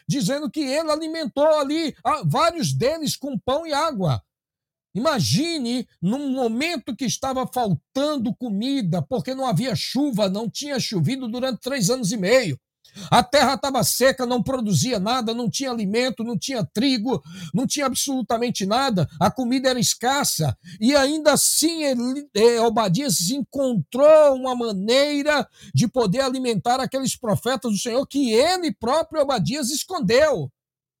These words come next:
Colocou em covas e os alimentou com pão e água. Era um momento muito difícil que estava, porque havia uma perseguição grande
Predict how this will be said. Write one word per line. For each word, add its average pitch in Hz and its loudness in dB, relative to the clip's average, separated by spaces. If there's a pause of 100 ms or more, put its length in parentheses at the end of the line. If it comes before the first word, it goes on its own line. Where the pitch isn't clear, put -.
(180)
Colocou 311 2
em 262 -2
covas 226 2 (340)
e 254 2
os 262 0
alimentou 302 0
com 247 -4
pão 269 -2
e 330 -4
água. 214 0 (1400)
Era 262 2
um 339 -6
momento 294 -2
muito 285 -2
difícil 240 -2
que - -8
estava, 254 -2
porque 254 -6
havia 240 0
uma 277 -6
perseguição 254 -2
grande 226 0